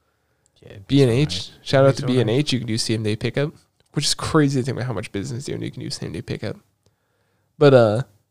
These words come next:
Speaker 2: no, they're converting into a full on arena. They even have pictures. If you go to K C C I's website, that's where, like, I'd say most credible local news. Uh, it's a thirty-five hundred seating arena that they're gonna convert, and I think it's coming, like,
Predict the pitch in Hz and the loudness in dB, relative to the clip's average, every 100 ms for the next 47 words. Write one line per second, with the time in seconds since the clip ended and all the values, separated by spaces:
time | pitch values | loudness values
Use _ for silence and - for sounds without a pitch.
0 | - 190 165 147 160 156 185 226 208 - | 2 6 8 6 4 4 4 2 -2 0
1 | 165 151 143 _ - 190 208 190 165 151 | 2 2 0 _ 6 8 8 6 6 4
2 | 147 - 123 151 147 92 135 143 143 139 | 2 -2 2 4 4 0 -2 0 0 0
3 | 143 - 139 143 139 147 147 139 139 143 | -2 0 -2 -2 2 2 2 -2 0 -2
4 | - 127 117 - 107 143 123 110 107 - | 0 0 0 0 -2 -2 -4 -6 -6 -6
5 | 113 107 107 101 101 _ _ _ _ _ | -4 -4 -4 -4 -6 _ _ _ _ _
6 | _ _ _ - 135 147 127 127 - - | _ _ _ -4 0 2 2 0 0 -6
7 | - 110 123 165 165 165 160 165 170 170 | -2 0 2 0 0 0 -2 -2 -4 0
8 | 170 190 180 - - _ _ _ _ _ | 0 -2 -4 -8 -12 _ _ _ _ _
9 | _ _ _ _ _ 135 131 131 131 165 | _ _ _ _ _ -4 -2 -2 0 0
10 | 202 214 196 180 180 156 180 165 156 117 | 2 2 2 0 -2 -2 -2 0 0 2
11 | 147 160 139 120 127 127 135 143 127 127 | 4 6 6 4 0 0 -2 -4 -2 0
12 | 117 90 123 139 131 127 - 135 127 123 | 0 0 -4 -4 -4 -4 -6 -4 -4 -4
13 | 127 - _ _ _ - 120 - | -8 -14 _ _ _ -2 -2 -2